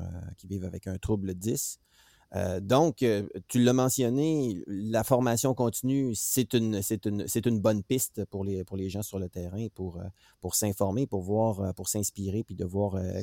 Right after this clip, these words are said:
concrètement qu'est-ce qu'on peut, qu'est-ce qu'on peut mettre en place, là, dans, dans notre pratique. Euh, si je suis intéressé à en savoir un peu plus là-dessus, là, fait qu'au-delà de,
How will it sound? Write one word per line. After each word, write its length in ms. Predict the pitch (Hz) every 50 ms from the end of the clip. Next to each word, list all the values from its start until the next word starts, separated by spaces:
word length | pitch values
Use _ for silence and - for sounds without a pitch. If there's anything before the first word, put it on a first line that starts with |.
| -
concrètement 420 | - 101 98 - 92 95 - 110 110
qu'est-ce 160 | - 98 -
qu'on 140 | - 95 90
peut, 280 | - - 98 95 95
qu'est-ce 140 | 92 - 101
qu'on 100 | - 92
peut 120 | 92 120 95
mettre 180 | 101 101 -
en 80 | 92 -
place, 320 | - - 110 107 - -
là, 80 | 98 98
dans, 280 | 92 95 90 90 90 95 _ - - - - _ -
dans 160 | 98 104 104
notre 160 | 107 101 -
pratique. 500 | - - 78 - - - 180 - - - _ - - _ _ -
Euh, 380 | 107 110 110 110 110 107 107 - _ _ _ _ _ _ _ _ _ _ _ _ _ -
si 260 | - 110 - - 180 180
je 60 | -
suis 240 | - - - 160 160
intéressé 760 | 151 - - 151 135 139 139 127 - - 185 196 190 175 139
à 220 | 120 113 107 101 -
en 160 | - 110 110
savoir 340 | - - 117 117 127 135 135
un 80 | 127 117
peu 140 | - 127
plus 320 | 107 - 135 143 131 - -
là-dessus, 320 | 107 90 - - - 101
là, 120 | 82 73 -
fait 120 | - 87
qu'au-delà 420 | - 107 117 120 117 127 139 147
de, 320 | 131 113 117 113 113 117